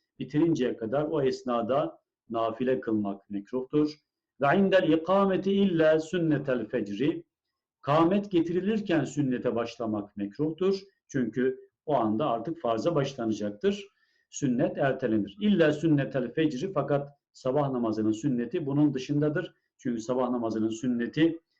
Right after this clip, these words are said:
farzdan sonra kılınamayacağından dolayı eğer farzı kaçırmayacağından, e, eminse insan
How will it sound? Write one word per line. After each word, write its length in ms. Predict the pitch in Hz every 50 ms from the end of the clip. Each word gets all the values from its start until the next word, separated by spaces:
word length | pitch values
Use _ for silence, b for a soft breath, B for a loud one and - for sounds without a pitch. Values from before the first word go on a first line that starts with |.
| _ _ _
farzdan 460 | - 120 120 123 120 107 147 156 160
sonra 400 | 156 156 143 131 120 110 107 107
kılınamayacağından 920 | - - 107 113 120 165 196 196 175 160 139 127 117 110 110 107 104 101 101
dolayı 440 | 104 104 107 110 127 151 175 175 b b b b b b b -
eğer 460 | 123 120 127 135 135 131 131 - - _
farzı 420 | _ - 117 117 117 113 113 143
kaçırmayacağından, 1040 | 147 - 113 - - 196 180 165 135 117 107 101 107 104 98 95 101 101 104 104 - -
e, 60 | 120 107 104 101 101 98 98 98 - _ _ _ _ - -
eminse 500 | 131 135 160 170 165 151 147 - 117 110
insan 520 | 110 104 101 98 - - 147 160 165 165